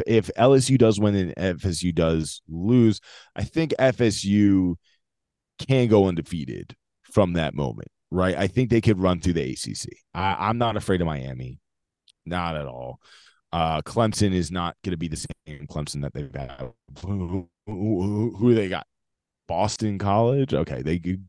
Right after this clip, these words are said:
they could beat Boston College. So I don't think it's necessarily like, "Hey, you know, you lose this game, you're done for the playoff." Now, I, I think crazier things have happened. I'm gonna predict something even too. I don't think we're gonna have an undefeated team this year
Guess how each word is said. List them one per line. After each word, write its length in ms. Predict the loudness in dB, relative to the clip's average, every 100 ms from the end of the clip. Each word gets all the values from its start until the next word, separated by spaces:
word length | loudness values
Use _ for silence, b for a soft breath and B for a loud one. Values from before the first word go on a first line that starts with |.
| 2
they 120 | 2
could 160 | 2
beat 180 | 0 0
Boston 380 | 2 0 -2 -8
College. 420 | -10 -10 -12 -4
So 240 | 2 2 2 _ _ B B B B B 0
I 100 | 2
don't 140 | 2
think 160 | 0 0
it's 140 | 2
necessarily 680 | 2 2 2 4 4 4 2
like, 280 | 0 -2
"Hey, 380 | -4 -4 -4 -6 -12 _
you 100 | -4
know, 160 | 0 2
you 180 | 2 4
lose 180 | 6 6
this 100 | 2
game, 160 | 0
you're 60 | 2
done 140 | 2
for 80 | 2
the 80 | -2
playoff." 380 | 0 2 0 0
Now, 160 | -2 -2
I, 220 | -4 -4
I 40 |
think 140 | -4 -2
crazier 320 | -2 0 -2
things 160 | -4
have 100 | -6
happened. 380 | -6 -6 -4 -6 B B B
I'm 100 | -2
gonna 140 | 0 0
predict 260 | 0 -4
something 240 | -4 -6 -8
even 120 | -10
too. 200 | -2 0
I 100 | 4
don't 140 | 4
think 80 | 4
we're 60 | 4
gonna 100 | 4
have 80 | 2
an 60 |
undefeated 280 | 0 -2 -4
team 220 | -4 -4
this 160 | -6 -6
year 240 | -6 -6